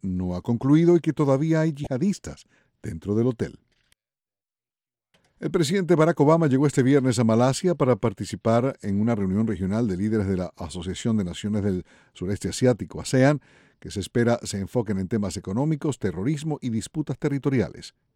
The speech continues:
La visita de Obama a Kuala Lumpur ha estado caracterizada por una seguridad extraordinaria, dos mil soldados en labores de vigilancia y dos mil quinientos en reserva, luego de reportes no confirmados de una amenaza inminente de atentado.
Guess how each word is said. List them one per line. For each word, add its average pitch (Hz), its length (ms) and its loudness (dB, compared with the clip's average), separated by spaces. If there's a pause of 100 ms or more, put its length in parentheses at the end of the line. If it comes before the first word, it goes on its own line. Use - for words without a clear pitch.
(400)
La 113 80 -6
visita 147 520 2
de 120 100 4
Obama 127 300 4
a 120 40 0
Kuala 127 260 2
Lumpur 120 420 2
ha 117 40 2
estado 113 260 0
caracterizada 98 640 -2
por 101 140 -2
una 104 400 -2
seguridad 95 500 -4
extraordinaria, 127 800 2 (320)
dos - 200 -12
mil 104 160 -4
soldados 98 520 -2
en 90 80 -6
labores 92 260 -8
de 82 80 -10
vigilancia 107 560 -2 (260)
y 104 80 -6
dos 104 180 -4
mil 120 180 -2
quinientos 110 500 0
en 107 180 -6
reserva, 107 500 0 (360)
luego 113 360 0
de 113 80 2
reportes 104 360 -2
no 113 100 0
confirmados 107 540 -4
de 110 80 -2
una 117 100 -2
amenaza 110 420 -2
inminente 127 760 -2
de 151 240 -2
atentado. 120 640 -8